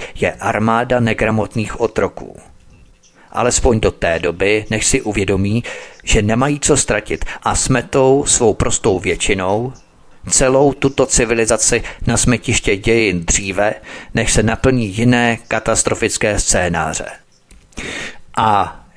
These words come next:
jenom takový humorný závěr na konec dnešního pořadu, aby jsme nekončili tak pesimisticky. Byla to jedna televizní soutěž, soutěž krásy v Americe.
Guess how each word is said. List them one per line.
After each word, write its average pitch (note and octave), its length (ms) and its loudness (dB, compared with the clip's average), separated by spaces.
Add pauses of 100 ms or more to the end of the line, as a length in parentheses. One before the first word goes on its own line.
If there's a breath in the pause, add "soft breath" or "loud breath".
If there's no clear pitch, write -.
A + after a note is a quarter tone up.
jenom D#3+ 220 2
takový F#3 480 2
humorný E3 500 2
závěr A#2+ 480 2
na G#2 140 0
konec - 340 -2
dnešního A2+ 420 -2
pořadu, F#2 580 -2 (280)
aby G#2 160 -6
jsme A#2 160 -2
nekončili G#2+ 440 2
tak A#2+ 160 -2
pesimisticky. G2+ 760 -2 (680 loud breath)
Byla C3+ 180 2
to F3+ 160 2
jedna D3+ 160 2
televizní C#3 440 4
soutěž, B2+ 520 2 (140)
soutěž - 360 0
krásy A2+ 560 0
v - 60 -8
Americe. G#2 560 0